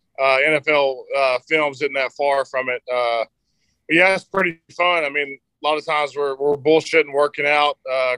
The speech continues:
cracking jokes, but 'cause we got to, 'cause it's, it, I mean, the workouts are pretty intense. Uh, but yeah, man, it's been fun. It's been a lot of fun. Um,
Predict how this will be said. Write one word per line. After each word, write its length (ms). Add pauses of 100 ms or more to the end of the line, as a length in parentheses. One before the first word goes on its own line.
cracking 340
jokes, 380
but 180 (640)
'cause 160
we 100
got 280
to, 260
'cause 160
it's, 300 (160)
it, 220 (180)
I 60
mean, 160
the 80
workouts 640
are 160
pretty 400
intense. 800 (120)
Uh, 400 (640)
but 80
yeah, 160
man, 160
it's 80
been 160
fun. 400
It's 140
been 120
a 40
lot 180
of 80
fun. 220
Um, 680